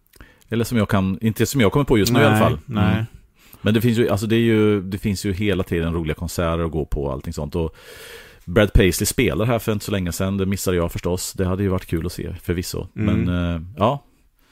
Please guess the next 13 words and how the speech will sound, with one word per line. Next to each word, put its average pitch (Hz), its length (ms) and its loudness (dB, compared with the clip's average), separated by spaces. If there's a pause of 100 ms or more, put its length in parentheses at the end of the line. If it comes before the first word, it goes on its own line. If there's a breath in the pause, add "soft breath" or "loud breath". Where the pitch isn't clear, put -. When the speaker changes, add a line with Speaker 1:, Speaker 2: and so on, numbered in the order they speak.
(800 soft breath)
Speaker 2:
Jag 104 120 0
var 113 60 2
och 110 60 0
kollade 123 180 4
på 120 60 -2
Halm 90 580 0 (100)
häromdagen. 90 420 -4 (120)
Speaker 1:
Ah. 78 60 -8 (180)
Speaker 2:
Det 117 60 -2
var 107 100 2
ju 104 120 4
jävligt 101 300 -2
bra. 95 200 -2